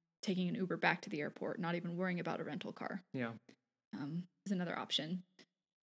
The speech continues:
Speaker 1: Um, and then finally, um,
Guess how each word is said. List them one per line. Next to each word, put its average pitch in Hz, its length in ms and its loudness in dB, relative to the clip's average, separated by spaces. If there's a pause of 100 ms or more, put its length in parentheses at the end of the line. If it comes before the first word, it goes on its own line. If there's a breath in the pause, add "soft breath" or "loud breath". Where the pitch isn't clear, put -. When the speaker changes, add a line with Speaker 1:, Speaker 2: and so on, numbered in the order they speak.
(280)
Speaker 1:
Um, 214 360 10 (360 loud breath)
and 233 100 12
then 240 120 12
finally, 247 600 12 (300)
um, 208 600 12